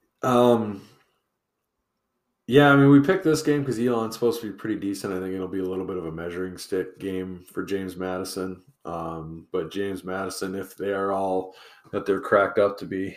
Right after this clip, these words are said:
you know, all that in a bag of chips, as they used to say at the soda fountain, <laughs> J-, James Madison should win by two scores. So I'm gonna go ahead and take James Madison to win by fourteen or more.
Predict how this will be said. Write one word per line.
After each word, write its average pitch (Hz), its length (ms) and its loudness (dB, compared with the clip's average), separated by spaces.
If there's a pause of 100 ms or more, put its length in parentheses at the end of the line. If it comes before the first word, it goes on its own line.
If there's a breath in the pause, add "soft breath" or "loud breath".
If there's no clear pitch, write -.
you 104 80 -4
know, 98 140 -2
all 95 220 0
that 104 220 0
in 101 40 -8
a 95 60 -8
bag 107 260 0
of 98 60 -6
chips, 113 400 0
as 98 220 -8
they 107 120 -10
used 101 200 -10
to 90 60 -12
say 101 200 -4
at 98 100 -4
the - 80 -16
soda 101 280 -2
fountain, 95 380 -6 (440 loud breath)
<laughs> - 1600 -10
J-, - 320 0 (300 loud breath)
James 113 280 2
Madison 101 500 -4
should 104 440 0
win 107 680 -6 (420)
by 101 420 -4
two 110 240 -6
scores. 110 540 -2
So - 720 -4 (380 soft breath)
I'm 110 60 -8
gonna 113 80 -2
go 127 160 8
ahead 113 200 6
and 95 100 -8
take 104 240 0
James 95 280 -4
Madison 87 460 -8
to 85 80 -10
win 82 180 -8
by 82 160 -6
fourteen - 500 -14
or 80 60 -20
more. 76 300 -20